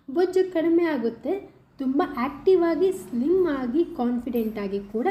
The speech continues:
ಕಾಣಿಸ್ತೀರಾ. ನಾನು ಈ ಟಿಪ್ಸ್ ಹೇಳೋಕ್ಕೂ ಮುಂಚೆ ಬ್ರೇಕ್‌ಫಾಸ್ಟ್ ರೆಸಿಪಿನ ಹೇಳ್ತೀನಿ. ಅದರಿಂದ ನೀವು ಸ್ಕಿ-, ಎಲ್ಲೂ ಸ್ಕಿಪ್ ಮಾಡದೆ ಪೂರ್ತಿ ವಿಡಿಯೋನ ನೋಡಿ. ನಾನು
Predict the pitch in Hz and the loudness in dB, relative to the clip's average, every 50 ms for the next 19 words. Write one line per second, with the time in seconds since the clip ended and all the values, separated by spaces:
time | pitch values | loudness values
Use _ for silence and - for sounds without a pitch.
0 | 381 381 - - 359 349 320 294 - - - - 208 190 185 185 240 - - - | -2 -4 -6 -4 -2 -2 -2 -2 -4 -8 -4 -2 -2 -2 -2 -4 -8 -12 -16 -20
1 | - _ - - - - - - - - - - - - 302 349 392 415 427 427 | -20 _ -20 -20 -20 -20 -20 -20 -20 -20 -20 -12 -6 -2 0 2 2 4 2 2
2 | 381 - 226 320 339 330 330 330 403 427 - - - - - 277 269 247 240 233 | 0 0 0 0 0 2 2 2 2 2 2 -4 -14 -8 -4 -2 -2 0 -2 -2
3 | - - 214 208 214 277 370 392 - - - 240 214 240 302 - - - - - | -2 -2 -4 -2 0 0 0 -2 -2 -4 -2 0 0 0 0 -4 -8 -16 -20 -20
4 | - - - _ _ 254 233 269 311 381 381 - - 403 403 392 392 - 294 - | -20 -20 -20 _ _ -6 -2 0 0 0 0 0 0 2 2 2 0 -2 -4 -4
5 | - - - - 214 214 254 349 349 - 302 285 254 - - - 202 196 208 202 | -4 -6 -6 -2 -2 0 0 0 0 0 0 0 0 -2 -4 -4 -4 -4 -4 -6
6 | - - - - - - - - - 233 233 196 247 330 381 403 427 403 359 339 | -8 -14 -20 -20 -20 -18 -16 -10 -6 -4 -4 0 2 2 4 4 4 4 4 4
7 | 339 339 311 233 269 349 381 - - - - - _ _ _ _ _ - _ _ | 4 4 2 2 0 0 -2 -4 -8 -16 -20 -20 _ _ _ _ _ -20 _ _
8 | - 339 247 247 233 277 370 403 392 - - - - - - - 339 294 269 247 | -4 -2 0 0 2 4 2 2 2 -2 -2 0 0 0 0 -2 -2 -2 0 0
9 | 233 214 196 220 294 339 - - - - - 311 370 403 392 - - 285 226 208 | 0 -2 -2 -2 -4 -4 -4 -10 -18 -8 -2 -2 0 0 0 -2 -2 -2 0 0
10 | 196 180 185 185 196 247 370 403 381 381 311 233 185 202 202 - - - - _ | -2 -2 -4 -4 -2 -2 0 2 2 2 2 0 -2 -4 -8 -12 -16 -20 -20 _
11 | - _ _ _ _ _ _ _ _ _ - 269 302 359 403 440 427 | -20 _ _ _ _ _ _ _ _ _ -6 -4 0 2 2 2 2